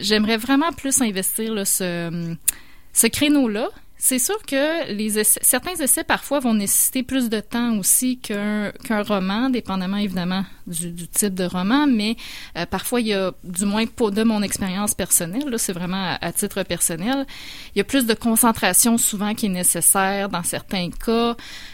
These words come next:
Euh, ça peut être, disons, très, très complexe, un essai aussi, ou parfois plus simple. Donc, ça dépend toujours, mais moi, en général, lire un essai, ça va me prendre un peu plus de temps que de lire un roman.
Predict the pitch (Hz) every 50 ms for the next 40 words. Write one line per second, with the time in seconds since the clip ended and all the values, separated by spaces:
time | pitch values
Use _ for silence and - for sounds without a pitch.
0 | - - - 180 180 180 175 175 180 175 175 175 165 - - - 196 - - 220
1 | 226 233 240 226 - - - - - 165 185 185 196 214 214 214 - - - 214
2 | 208 - - 233 - - 226 202 180 - 202 196 254 392 - - - 285 240 226
3 | 214 208 - - 311 349 330 277 220 202 - - 285 330 - 277 339 311 254 220
4 | - - - - - - - 240 208 - - 220 220 202 - - - - - -
5 | - 226 190 185 - - 196 226 339 381 302 - 202 180 165 - - - - -
6 | - - - 208 262 277 - - 262 220 226 226 - 330 339 - 269 233 202 208
7 | 277 330 359 349 311 240 233 240 262 277 277 220 233 240 262 294 311 294 262 240
8 | 220 214 214 240 269 294 277 262 254 226 214 208 202 196 185 - - 311 311 -
9 | 269 220 214 202 - 233 226 240 240 226 269 285 277 - - 320 294 254 214 196
10 | 180 - - 220 226 240 240 - - - - - 220 208 202 220 233 233 220 196
11 | 185 - 156 139 - -